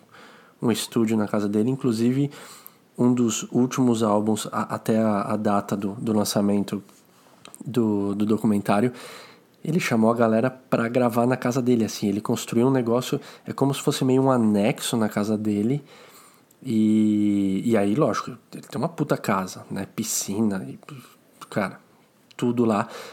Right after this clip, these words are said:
mas, meu, muito esquema de, de ter um estúdiozinho em casa, de ter uma paradinha nesse tipo, e aí é lógico, a gente, cada um foi falando de acordo com,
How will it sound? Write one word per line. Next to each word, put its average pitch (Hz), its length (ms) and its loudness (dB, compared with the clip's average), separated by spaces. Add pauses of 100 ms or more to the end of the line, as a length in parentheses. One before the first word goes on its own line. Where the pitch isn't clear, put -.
(160)
mas, 117 160 2
meu, 135 160 4
muito 131 360 2
esquema 135 800 2
de, 120 240 0
de 117 160 -4
ter 123 140 0
um 120 60 4
estúdiozinho 117 540 0
em 113 40 -4
casa, 110 540 0
de 98 120 -8
ter 117 100 -2
uma 110 120 2
paradinha 104 500 0
nesse 104 200 -2
tipo, 120 220 -2 (360)
e 120 80 2
aí 107 80 4
é 131 80 4
lógico, 135 260 2
a 107 40 2
gente, 104 200 0
cada 110 260 2
um 117 80 2
foi 120 140 0
falando 117 340 2
de 117 100 0
acordo 117 420 0
com, 123 500 0